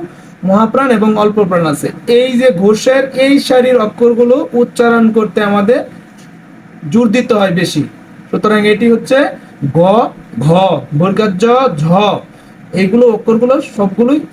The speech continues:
জোর দিয়ে উচ্চারণ করতে হয়, সুতরাং এটি, এগুলো হচ্ছে ঘোষ মহাপ্রাণ, মহাপ্রাণ।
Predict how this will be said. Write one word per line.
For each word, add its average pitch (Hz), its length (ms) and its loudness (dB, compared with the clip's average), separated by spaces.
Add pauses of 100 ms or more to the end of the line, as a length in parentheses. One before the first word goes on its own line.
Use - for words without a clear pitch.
(160)
জোর 214 240 2
দিয়ে 233 160 2
উচ্চারণ 202 320 -2
করতে 165 220 -2
হয়, 147 120 0
সুতরাং 202 360 -2
এটি, 254 300 -2 (520)
এগুলো 185 320 2
হচ্ছে 254 400 0 (560)
ঘোষ 202 640 0 (1120)
মহাপ্রাণ, 170 640 0 (580)
মহাপ্রাণ। - 2250 -4